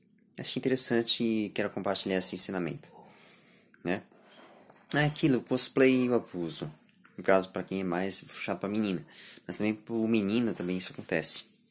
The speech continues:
Pode acontecer. Aquilo, né? Eu tô re-, recuando umas coisas interessantes que eu achei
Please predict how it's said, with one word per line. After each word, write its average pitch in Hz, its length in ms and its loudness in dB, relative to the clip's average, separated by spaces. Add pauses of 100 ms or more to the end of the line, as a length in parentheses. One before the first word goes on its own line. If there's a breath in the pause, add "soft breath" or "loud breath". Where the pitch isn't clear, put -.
(840 loud breath)
Pode 82 160 0
acontecer. - 480 2 (800 loud breath)
Aquilo, 104 380 0
né? 98 460 -2
Eu 98 360 -6
tô 123 120 -2
re-, 143 120 -4 (160)
recuando 123 520 2
umas 101 160 -4
coisas 113 260 0
interessantes 101 560 -2
que - 100 -10
eu 87 60 -2
achei 104 340 -4